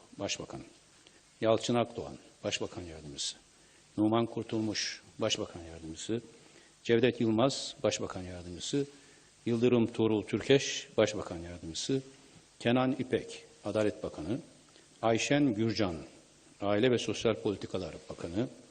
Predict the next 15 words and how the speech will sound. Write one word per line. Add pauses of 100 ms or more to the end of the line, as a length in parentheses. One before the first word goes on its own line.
(540)
Ali
Haydar
Konca, (440)
Avrupa
Birliği
Bakanı. (720)
Fikri
Işık, (400)
Bilim,
Sanayi
ve
Teknoloji
Bakanı. (640)
Ahmet
Erdem,